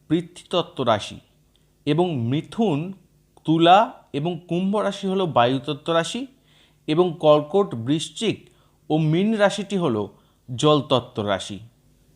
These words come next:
এছাড়া রাশিচক্রের বারোটি রাশির মধ্যে মেষ, কর্কট, তুলা এবং মকর রাশিকে চর রাশি বা মুভেবল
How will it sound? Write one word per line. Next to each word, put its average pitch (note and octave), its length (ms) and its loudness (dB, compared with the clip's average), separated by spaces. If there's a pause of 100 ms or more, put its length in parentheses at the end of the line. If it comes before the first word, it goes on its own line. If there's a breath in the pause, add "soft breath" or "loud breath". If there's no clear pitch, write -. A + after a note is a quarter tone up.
এছাড়া G3+ 440 2 (520)
রাশিচক্রের F#3+ 840 0
বারোটি C#3 460 0
রাশির D3+ 380 0
মধ্যে D#3 360 0 (560 soft breath)
মেষ, D#3+ 420 0 (280)
কর্কট, C#3+ 520 2 (280)
তুলা E3 320 6 (180)
এবং D#3 220 0 (160)
মকর B2+ 360 -2
রাশিকে F#3 400 -4 (640 soft breath)
চর F3+ 260 4 (100)
রাশি G3 380 0
বা G3+ 180 6
মুভেবল F3 560 0